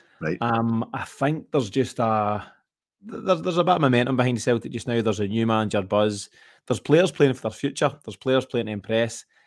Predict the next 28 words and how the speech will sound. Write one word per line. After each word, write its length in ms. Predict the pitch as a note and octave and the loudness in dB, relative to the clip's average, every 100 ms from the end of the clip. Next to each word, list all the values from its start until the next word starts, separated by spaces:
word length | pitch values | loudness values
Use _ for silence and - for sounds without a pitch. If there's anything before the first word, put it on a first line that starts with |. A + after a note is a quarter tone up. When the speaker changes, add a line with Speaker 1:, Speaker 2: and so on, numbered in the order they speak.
| _ | _
Speaker 2:
And 120 | A#2+ | -4
I 40 | B2+ | -2
think 300 | C#3+ C#3 - | 0 -2 -2
despite 380 | A#2 - A#2 A2+ | -8 -4 -4 -4
the 60 | |
fact 240 | - A#2 A2 | -4 -4 -4
that, 100 | G2+ | -4
yeah, 180 | B2+ C3 | -2 0
we've 160 | A#2+ | -2
lost 280 | A2+ A2+ - | -2 -2 -2
Jota, 400 | A2+ A#2 A#2+ A2 _ _ _ _ - | 0 2 2 0 _ _ _ _ -6
we've 240 | A2+ G2 - | -6 -6 -4
lost 260 | A2+ G#2+ - | -2 -2 -4
the 60 | |
creativity 560 | - B2 A2+ - A#2+ C#3+ | -6 -2 -2 -2 0 0
of 100 | G#2+ | 0
an 80 | G#2+ | -2
Aaron 260 | G#2+ G2 | -4 -4
Mooy, 320 | G2 G#2 A2+ A2 | -2 0 0 0
and, 120 | G#2 | -4
and 120 | G#2+ | -8
there's 120 | G2 - | -10 -6
still 220 | A#2 A#2+ | -4 -4
some 180 | A2+ G2+ | -6 -4
bodies 280 | G#2+ G#2 - | -4 -4 -8
to 120 | G2+ | -12
come 160 | G2 | -6
in, 240 | G2+ A#2+ | -4 -4